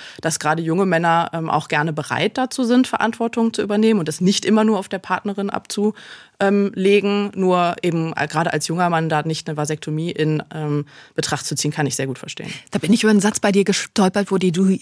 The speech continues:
Speaker 2: Verantwortung gerade ansprichst. Du sagst nämlich, dass der Wunsch, Verantwortung für sich selbst und auch für andere Menschen zu übernehmen, grundlegend feministisch ist. Wie meinst du das? Ist das nicht, äh, gegen die Gleichberechtigung, wenn du das so formulierst?
Speaker 1: Nein,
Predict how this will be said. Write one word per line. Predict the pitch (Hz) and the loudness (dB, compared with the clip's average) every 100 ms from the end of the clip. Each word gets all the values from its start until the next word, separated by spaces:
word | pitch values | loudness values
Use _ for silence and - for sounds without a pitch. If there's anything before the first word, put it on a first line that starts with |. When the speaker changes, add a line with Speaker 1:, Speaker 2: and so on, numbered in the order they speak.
| - _ - | -6 _ -8
Speaker 2:
Verantwortung | - - 269 220 214 190 | 0 0 0 -4 -2 -2
gerade | 175 180 - | 0 0 0
ansprichst. | 165 185 - 202 - | 0 0 0 0 2
Du | 202 | 0
sagst | 185 214 - 226 | 2 0 -2 2
nämlich, | 226 240 262 - - - | 4 4 2 -4 -10 -4
dass | - 196 | -2 0
der | 185 165 | 0 0
Wunsch, | 175 269 339 | 2 2 0
Verantwortung | - - 180 208 262 254 226 | -2 0 0 2 0 2 0
für | 185 | 0
sich | 170 160 | -2 0
selbst | 170 226 - | 0 0 -2
und | 196 | -4
auch | 180 | -4
für | - - | -2 0
andere | 190 220 | 2 4
Menschen | 202 202 233 - 220 | 4 4 4 2 0
zu | - | 0
übernehmen, | 190 185 196 - 202 | 2 4 4 2 0
grundlegend | 175 214 269 - - 202 208 190 | 2 4 2 0 0 2 2 0
feministisch | - 185 170 160 - 156 - | 0 2 2 0 -2 -4 -2
ist. | 147 - - - - | -2 -4 -8 -12 0
Wie | 185 | 2
meinst | 170 170 - 190 | 4 2 0 0
du | |
das? | 165 160 - | 0 0 -2
Ist | 165 | -2
das | 190 196 | 0 2
nicht, | 220 - - | 0 0 0
äh, | 208 196 190 | 2 4 0
gegen | - 208 220 240 | 0 2 2 0
die | 240 | 0
Gleichberechtigung, | 208 226 - 214 226 - 226 233 233 | 0 0 -2 -2 -2 -2 0 2 2
wenn | 202 | 2
du | 196 | 0
das | 190 | 0
so | - 202 | 0 0
formulierst? | - 202 190 196 220 - - | 0 0 0 -2 -6 -4 4
Speaker 1:
Nein, | 240 185 | 4 4